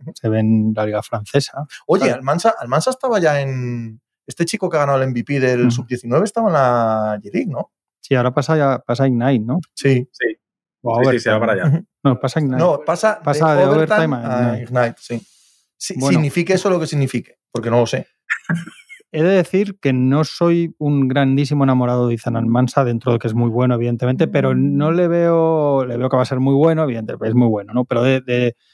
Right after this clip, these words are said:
Speaker 2: yo creo que tiene más techo, desde luego. Es que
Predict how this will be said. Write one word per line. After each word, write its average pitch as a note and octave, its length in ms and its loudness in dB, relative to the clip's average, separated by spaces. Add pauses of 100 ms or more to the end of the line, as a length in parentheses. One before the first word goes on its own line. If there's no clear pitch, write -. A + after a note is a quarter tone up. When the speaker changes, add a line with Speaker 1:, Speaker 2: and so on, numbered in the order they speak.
(240)
Speaker 2:
yo C3+ 60 -2
creo D3 120 2
que C#3+ 40 -2
tiene D3 160 0
más C#3 140 0
techo, A#2 520 -2
desde A2+ 220 0
luego. C3 480 0
Es C3 100 -12
que F3+ 240 2